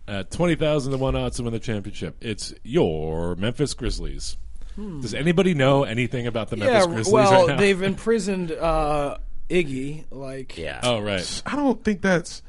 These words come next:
Speaker 4: I feel like that's not fair, dog. What are the Grizzlies supposed to do?
Speaker 2: I
Speaker 4: You
Speaker 2: know,
Speaker 4: got a
Speaker 2: but
Speaker 4: young dude that you're trying to,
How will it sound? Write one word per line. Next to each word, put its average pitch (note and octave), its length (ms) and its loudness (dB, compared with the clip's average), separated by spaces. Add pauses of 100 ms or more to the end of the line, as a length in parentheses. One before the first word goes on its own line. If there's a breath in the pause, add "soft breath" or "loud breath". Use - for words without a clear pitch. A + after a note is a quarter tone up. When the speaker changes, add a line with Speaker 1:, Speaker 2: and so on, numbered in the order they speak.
(320 soft breath)
Speaker 4:
I B3 80 4
feel B3 140 6
like G3+ 120 6
that's D#3+ 180 2
not C3+ 140 2
fair, A#2 240 -2
dog. B2+ 240 0
What A#3 100 2
are B3+ 60 -2
the G3+ 60 4
Grizzlies D#3+ 320 0
supposed B2 260 -4
to A#2+ 60 -10
do? G#2 320 -4
Speaker 2:
I A3 180 0
Speaker 4:
You A#3 60 4
Speaker 2:
know, G#3+ 160 10
Speaker 4:
got A3+ 160 12
a G#3 40 12
Speaker 2:
but G#3 100 6
Speaker 4:
young G#3+ 260 8
dude G#3 480 8 (100)
that F3 220 2
you're F#3+ 160 6
trying G3+ 400 2
to, F#3+ 200 2